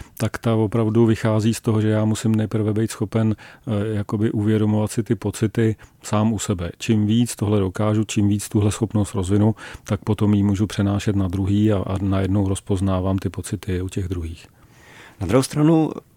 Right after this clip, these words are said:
Speaker 2: mě napadá, že my jsme o tom mluvili, a v minulém díle,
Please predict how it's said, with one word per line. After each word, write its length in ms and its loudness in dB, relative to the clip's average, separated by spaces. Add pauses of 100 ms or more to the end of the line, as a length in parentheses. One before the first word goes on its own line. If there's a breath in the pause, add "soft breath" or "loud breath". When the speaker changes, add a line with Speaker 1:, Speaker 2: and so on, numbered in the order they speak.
(240)
Speaker 2:
mě 140 2
napadá, 420 -2
že 140 0
my 140 2
jsme 140 0
o 20 4
tom 200 0
mluvili, 480 0
a 260 -8
v 100 -14
minulém 420 2
díle, 420 0